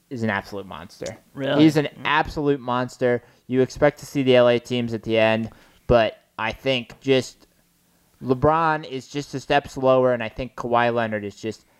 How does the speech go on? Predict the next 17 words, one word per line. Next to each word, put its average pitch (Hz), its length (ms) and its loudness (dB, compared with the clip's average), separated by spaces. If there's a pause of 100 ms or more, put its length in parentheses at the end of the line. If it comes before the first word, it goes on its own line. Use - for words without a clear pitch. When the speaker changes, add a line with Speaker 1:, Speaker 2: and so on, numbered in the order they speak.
(260)
Speaker 1:
an 123 100 0
unbelievable 127 680 4
athlete. 117 600 0
Paul 135 200 4
George 123 340 0
is 110 120 -18
a 98 40 -20
great 117 260 -2
defender, 117 380 -4
too. 113 300 2
He's 113 200 -2
the 104 300 2
regular 127 440 4
M 123 140 -2
V 117 120 -4
P 113 200 -8
candidate. 107 540 0